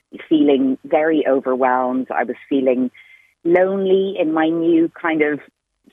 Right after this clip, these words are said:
single parent sort of situation. You know, I've got great friends and family, but I didn't know any other single parents at the time. So, so that in itself felt very, very isolating. And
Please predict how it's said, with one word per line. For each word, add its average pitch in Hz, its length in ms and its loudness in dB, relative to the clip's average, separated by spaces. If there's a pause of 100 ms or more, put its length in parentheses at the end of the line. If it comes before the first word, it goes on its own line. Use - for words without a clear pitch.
(140)
single 180 300 0
parent 170 560 -2 (520)
sort 165 160 0
of 151 100 -4 (100)
situation. 165 920 -2
You 160 120 -4
know, 147 160 2
I've 143 140 -2
got 147 220 0 (140)
great 156 300 -2 (100)
friends 139 320 0
and 131 180 -4
family, 147 540 -2
but 139 160 -2 (560)
I 160 120 2
didn't 160 300 0
know 147 260 2
any 156 280 2
other 135 260 -2
single 131 220 -4
parents 131 400 -6
at 117 100 -10
the 135 60 -2
time. 120 500 -4
So, 131 220 2 (120)
so 135 160 0
that 147 220 0
in 143 140 0
itself 127 420 -4 (160)
felt 123 220 0 (100)
very, 127 560 0
very 123 260 0
isolating. 170 760 -4 (540)
And 139 440 2